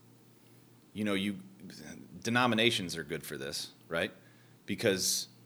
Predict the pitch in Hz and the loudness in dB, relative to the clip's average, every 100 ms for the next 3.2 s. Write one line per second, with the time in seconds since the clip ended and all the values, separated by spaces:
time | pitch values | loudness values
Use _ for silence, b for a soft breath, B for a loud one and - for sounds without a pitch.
0 | - 95 101 113 104 107 95 92 92 92 | -12 -4 -2 -2 0 0 2 2 2 0
1 | 90 85 85 82 - 78 98 95 85 - | -2 -2 -2 -2 -4 -6 -4 -2 -4 -6
2 | 80 76 135 107 76 90 - 80 82 76 | -6 -2 -2 -2 -4 -6 -6 -4 -4 -6
3 | 71 73 | -8 -12